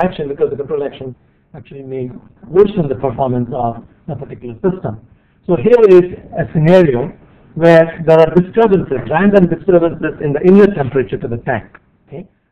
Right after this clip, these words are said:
And there are very large, for example, five degrees up and down in the inlet temperature. But if the system has a large capacitance, okay, then you may not need a control action because the output will be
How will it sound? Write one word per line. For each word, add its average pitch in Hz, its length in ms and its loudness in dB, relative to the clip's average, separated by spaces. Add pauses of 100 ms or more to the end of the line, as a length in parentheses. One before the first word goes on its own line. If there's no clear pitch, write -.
And 180 100 -10
there 190 120 2
are 180 80 6
very 196 200 8
large, 160 440 -2
for 151 120 -10
example, 139 360 -6
five 160 200 -6
degrees 139 340 -16 (440)
up 143 180 -20
and 123 100 -20
down 120 200 -20 (880)
in 139 60 -20
the 135 80 -20
inlet 131 240 -20
temperature. 120 400 -20 (1700)
But 208 280 -4 (760)
if 254 360 -6
the 185 220 0
system 247 360 0
has 185 260 0
a 175 100 2
large 185 400 2 (100)
capacitance, 185 760 -2 (960)
okay, 147 260 -18 (260)
then 180 140 -2
you 175 80 4
may 170 120 4
not 247 260 4
need 202 160 6
a 185 40 -2
control 175 360 0
action 202 340 0
because 175 260 0
the 160 200 -2
output 185 440 2 (420)
will 175 200 4
be 175 160 6